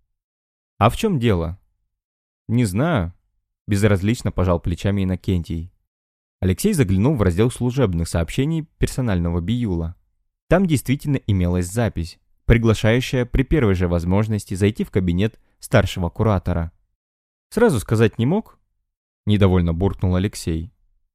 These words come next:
«Включи автооповещение», ехидно усмехнулся Иннокентий. «А что насчет той красотки, что ты так эффектно спас?» «При чем тут она?»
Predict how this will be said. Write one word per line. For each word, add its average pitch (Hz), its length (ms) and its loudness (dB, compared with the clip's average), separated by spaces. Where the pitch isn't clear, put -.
«Включи 98 280 -2
автооповещение», 107 1200 0
ехидно 117 400 0
усмехнулся 95 580 -6
Иннокентий. 90 680 -4
«А 87 100 -2
что - 180 0
насчет 156 320 -2
той 151 120 0
красотки, 151 680 -4
что - 180 -2
ты 151 120 2
так 107 180 0
эффектно 107 420 -2
спас?» - 520 -4
«При 85 160 -6
чем 117 160 -2
тут 156 200 -4
она?» 113 360 0